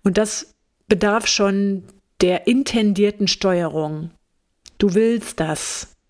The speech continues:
dass das implementiert wird, ne? Okay. Wir haben jetzt viel darüber geredet. Bringt das überhaupt was? Und wenn ja,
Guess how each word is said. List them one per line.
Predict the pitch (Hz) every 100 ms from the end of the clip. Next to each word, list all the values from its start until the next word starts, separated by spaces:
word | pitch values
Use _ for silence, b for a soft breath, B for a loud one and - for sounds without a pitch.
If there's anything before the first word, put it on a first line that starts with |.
| _ _ -
dass | 180 - - - _
das | 165 160 -
implementiert | 190 - 175 151 147 170 160 -
wird, | 151 - - _ _ _
ne? | 185 247 - - - B B B B B B B B _ _ _ _
Okay. | 294 294 208 156 165 _ - B B _ _ _ _ 233
Wir | 240
haben | 262
jetzt | 254 -
viel | 294 302
darüber | 269 233 214
geredet. | 202 208 220 262 320 320 - -
Bringt | 180 170 262 294 208
das | -
überhaupt | 190 190 196 208 233 - 302
was? | 330 339 - - - _
Und | 214 214 208 - _ -
wenn | 180 214 202
ja, | 208 214 277 294